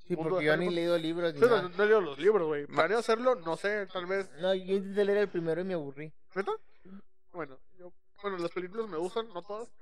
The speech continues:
Speaker 3: ¿Saben
Speaker 2: De
Speaker 3: qué?
Speaker 2: hecho
Speaker 3: Por eso voy a ser el mamador del grupo y yo voy a leer
Speaker 2: Yo,
Speaker 3: los
Speaker 2: es
Speaker 3: libros
Speaker 2: que
Speaker 3: en
Speaker 2: no
Speaker 3: vez de
Speaker 2: leo los
Speaker 3: verdad,
Speaker 2: libros,
Speaker 3: en vez
Speaker 2: güey.
Speaker 3: de ver la película.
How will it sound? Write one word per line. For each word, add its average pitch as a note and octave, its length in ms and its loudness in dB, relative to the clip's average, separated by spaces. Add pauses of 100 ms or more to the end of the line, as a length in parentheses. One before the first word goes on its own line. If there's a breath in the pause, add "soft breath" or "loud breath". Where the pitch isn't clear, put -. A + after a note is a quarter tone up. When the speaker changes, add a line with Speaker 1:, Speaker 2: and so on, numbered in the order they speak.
(140)
Speaker 3:
¿Saben G3+ 240 2
Speaker 2:
De - 20 -4
Speaker 3:
qué? C4+ 140 6
Speaker 2:
hecho A3+ 100 -4 (180)
Speaker 3:
Por F#3+ 120 0
eso G#3 120 0
voy G#3+ 120 4
a G#3 100 2
ser G3+ 240 4
el G#3 100 4
mamador E3+ 560 4
del F3 160 2
grupo F3+ 320 0
y D3+ 60 2
yo C#3+ 140 0
voy D3+ 120 6
a D3+ 120 8
leer C3 260 4
Speaker 2:
Yo, C3 80 -4
Speaker 3:
los C3 80 0
Speaker 2:
es C#3 80 0
Speaker 3:
libros C#3+ 160 4
Speaker 2:
que - 60 4
Speaker 3:
en - 40 6
Speaker 2:
no - 40 6
Speaker 3:
vez - 80 6
de D3 60 6
Speaker 2:
leo - 60 6
los C#4+ 100 6
Speaker 3:
verdad, D4+ 160 6
Speaker 2:
libros, A#3+ 160 6
Speaker 3:
en D3+ 60 2
vez D3 100 6
Speaker 2:
güey. C#3+ 40 6
Speaker 3:
de D3+ 60 8
ver D3 100 6
la D3+ 80 6
película. C3+ 460 0